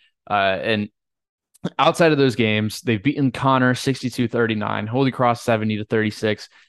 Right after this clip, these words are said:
and then their closest regional game was against Ryle. That was sixty-three fifty-eight. Um, but nonetheless, the Jags, uh, they, they've had to go through some battles. They've, uh, lost key players to injuries. But,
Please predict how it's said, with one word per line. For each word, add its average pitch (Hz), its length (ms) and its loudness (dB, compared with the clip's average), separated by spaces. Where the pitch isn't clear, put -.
and 127 80 4
then 123 300 4
their 135 140 2
closest 214 520 0
regional 147 640 2
game 127 380 2
was 127 120 2
against 120 220 -2
Ryle. 110 380 2
That 117 120 2
was 107 140 -4
sixty-three 117 500 -2
fifty-eight. 101 640 0
Um, 92 440 0
but 135 320 4
nonetheless, 143 460 6
the 123 100 2
Jags, 110 720 0
uh, 101 340 -2
they, 113 160 0
they've 120 240 -2
had 139 160 2
to 139 60 -2
go 131 200 2
through 127 500 -2
some 117 180 -4
battles. 113 420 0
They've, 107 240 0
uh, 104 220 2
lost 113 320 0
key 123 160 -2
players 113 320 0
to - 100 -8
injuries. 117 460 0
But, 113 260 0